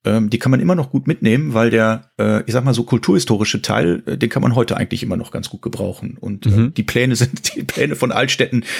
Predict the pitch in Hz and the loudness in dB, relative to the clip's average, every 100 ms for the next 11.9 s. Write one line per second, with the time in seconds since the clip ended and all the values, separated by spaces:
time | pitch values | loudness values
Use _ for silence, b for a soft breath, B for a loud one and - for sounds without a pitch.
0 | B B - 123 117 117 - - - 90 | B B -4 0 2 2 0 -6 -6 -6
1 | - 92 B B B B - 113 113 120 | -8 -10 B B B B -2 2 4 4
2 | 123 127 - _ - 135 139 139 127 156 | 2 0 -6 _ 0 2 4 4 4 4
3 | 175 131 139 135 151 - 147 123 123 113 | 2 2 2 2 0 0 0 0 0 -2
4 | 117 - 113 107 104 98 101 - 107 101 | -2 -2 0 -2 -2 -2 -2 0 0 0
5 | - 110 - 110 101 - - 104 - 117 | -4 -4 -2 0 -2 -4 -4 -4 -2 0
6 | 113 - - - - - - 107 110 107 | 0 -2 -4 -4 -6 -10 -8 -4 -4 -4
7 | 104 123 180 - B B B - 110 104 | 0 0 0 -4 B B B -8 -2 -2
8 | - 104 - 104 - B B B - 113 | 0 -4 -2 -4 -4 B B B -4 2
9 | 139 139 135 - 127 131 127 - 127 156 | 2 2 -2 0 2 2 0 -2 0 2
10 | 131 127 139 - 143 - 175 175 131 120 | 2 2 0 2 2 2 0 2 2 2
11 | 113 107 113 101 127 196 143 107 98 | 0 0 0 0 0 2 2 2 0